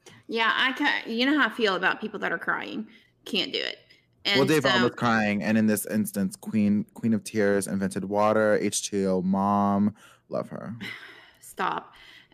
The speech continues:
Speaker 1: Um, <laughs> so,
Speaker 2: <laughs>
Speaker 1: no, I, um, I was just thinking, though, <sighs> Cody mentioned that, like, when he was talking about, um, nominations,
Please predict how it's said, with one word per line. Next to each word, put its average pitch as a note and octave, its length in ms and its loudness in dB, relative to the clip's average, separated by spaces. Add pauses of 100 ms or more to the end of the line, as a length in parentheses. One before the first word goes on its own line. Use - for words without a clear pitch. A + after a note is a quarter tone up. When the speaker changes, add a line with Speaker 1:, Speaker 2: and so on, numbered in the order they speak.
Speaker 1:
Um, G#3 440 2 (140)
<laughs> A#3+ 100 -4
so, - 280 2 (680)
Speaker 2:
<laughs> F#3+ 80 2 (360)
Speaker 1:
no, C4 600 4
I, C#4 300 0 (160)
um, G#3+ 420 -2 (1000)
I C4+ 100 0
was C#4+ 140 0
just D#4 200 -6
thinking, D4 440 2
though, A3 420 0 (1700)
<sighs> B3+ 80 -4 (1600)
Cody F#4+ 600 2
mentioned A#3+ 840 2
that, G3 480 2 (120)
like, A#3+ 180 0
when A#3+ 100 2
he C4 100 0
was B3+ 120 -2
talking B3 260 0
about, G#3+ 380 0 (160)
um, F#3+ 480 -2
nominations, G3+ 1000 -2